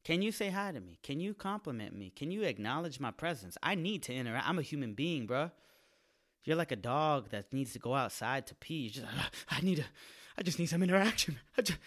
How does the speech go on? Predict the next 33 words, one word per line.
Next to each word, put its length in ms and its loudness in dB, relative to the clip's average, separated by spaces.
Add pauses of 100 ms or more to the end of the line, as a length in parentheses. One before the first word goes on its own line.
(200)
I 40 0
just 140 4
wanna 140 8
interact, 500 8
man. 160 6
I 80 12
just, 220 4 (240)
just 180 6
give 80 8
me 60 12
something. 240 2 (160)
Just, 160 2 (100)
just 140 4
say 100 6
good 140 6
morning 240 6
to 80 -2
me. 80 0
Say 160 0
something." 320 -8 (1080)
We 180 0
need 340 -2
that. 460 -14 (240)
We 120 0
need 200 0
that 120 -4
as 140 -4
humans, 540 -8 (360)
which 280 0
makes 340 -4
me 380 -4 (1500)
tell 240 8
you, 360 2